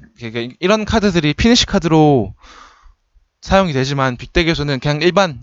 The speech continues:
일반 몬스터인 거예요, 한마디로. 그러니까 이렇게 해서 이걸로만, 이 몬스터들만 이루어진 덱을 빅덱이라고 칭하는 것 같아요. 저도 자세하게는 잘 모르고,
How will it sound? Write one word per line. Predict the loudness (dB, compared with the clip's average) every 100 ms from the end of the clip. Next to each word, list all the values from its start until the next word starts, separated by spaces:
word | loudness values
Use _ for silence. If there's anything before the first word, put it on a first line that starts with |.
| -8
일반 | -2 -2
몬스터인 | -2 -6 -6 -6 -6 -4
거예요, | -4 -2
한마디로. | -4 -6 -4 -8 -8 -16 _ _ _ -20 -18 -8
그러니까 | -6
이렇게 | -6 -6
해서 | -8 -6
이걸로만, | -6 -2 0 0 -2 -2 -4 -4 -16 _ _ -14
이 | -10 -6
몬스터들만 | -4 -2 0 2 2 0 0
이루어진 | -4 -6 -8 -12 -16 -20 _ _ _ _ _ _ _ _ _ _ -12
덱을 | -6 -4 -4
빅덱이라고 | -6 -10 -4 -2 -2 -4 -4 0 0
칭하는 | 0 -6 -6
것 | -8
같아요. | -10 -12 -16 -20 _ _ _ _
저도 | -12 -8
자세하게는 | -4 0 2 2 0
잘 | -2 -2
모르고, | -2 0 -2